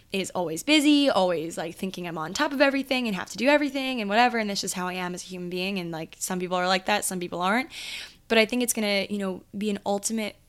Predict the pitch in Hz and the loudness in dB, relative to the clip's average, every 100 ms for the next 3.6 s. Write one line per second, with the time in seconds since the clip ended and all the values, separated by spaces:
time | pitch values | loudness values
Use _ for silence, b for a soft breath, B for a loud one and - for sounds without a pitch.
0 | - 175 180 185 180 196 - 180 - 170 | -18 -10 -4 -4 -4 -8 -6 -4 -2 -4
1 | 175 208 220 240 196 170 185 175 - - | -6 -6 -4 -4 -4 -6 -8 -10 -10 -8
2 | 196 - 214 214 240 262 - 180 175 - | -4 -2 -2 -4 -4 -6 -4 -4 -4 -4
3 | 202 196 190 175 185 | -6 -2 2 2 2